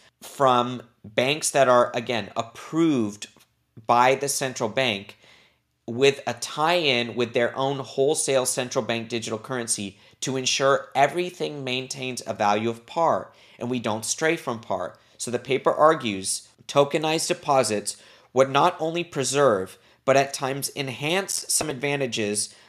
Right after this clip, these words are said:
of the current two-tier monetary system. Two-tier meaning central banks and the banks that are approved by those central banks. So how does all of this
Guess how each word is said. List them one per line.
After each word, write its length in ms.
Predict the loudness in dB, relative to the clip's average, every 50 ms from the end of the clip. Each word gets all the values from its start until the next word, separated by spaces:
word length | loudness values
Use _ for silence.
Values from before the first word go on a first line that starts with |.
| _ 0
of 140 | 0 0 0
the 80 | -2
current 400 | -4 -4 -6 -2 0 0 0 -2 -4
two-tier 600 | -8 -6 -4 -4 -6 -6 -8 -6 -4 -2 -2 -2
monetary 500 | -2 -2 -2 -2 -4 -6 -6 -6 -4 -4
system. 520 | -4 -4 -4 -6 -6 -6 -8 -10 -12 -14 -20 _ _ _ -20 _ _ -6
Two-tier 600 | -4 -2 -2 -2 -2 -2 -2 0 2 2 2 2
meaning 480 | 0 -2 -4 -4 -4 -4 -6 -8 -12 -18 _ _ _ _
central 520 | -4 -2 0 2 0 0 0 0 0 0
banks 500 | 0 0 -4 -4 -4 -4 -4 -8 -10 -10 -8 -8
and 180 | -6 -4 -4
the 60 | -4
banks 380 | -4 -2 -2 -4 -4 -4 -6 -4
that 140 | -2 0 0
are 100 | 0 0
approved 580 | -2 -6 -12 -6 -4 -2 -2 -2 -2 -6 -10 -12 _
by 240 | 0 0 2 2 0 -2 -4
those 220 | -4 -4 -4 -6 -8
central 380 | -8 -10 -10 -12 -12 -12 -12
banks. 640 | -8 -8 -10 -10 -10 -10 -10 -8 -8 -8 -10 -12 _ _ _ _ _ _ -10
So 480 | -4 2 4 6 6 6 4 0 -4 -14 _ _ _ _ _ -12
how 480 | -12 -10 -4 2 4 6 6 6 6 4
does 280 | 2 2 2 2 2 0 -2 0
all 280 | 4 6 6 6 6 4
of 180 | 0 -2 0
this 540 | 2 2 2 2 0 -2 -2 -4 -6 -8 -12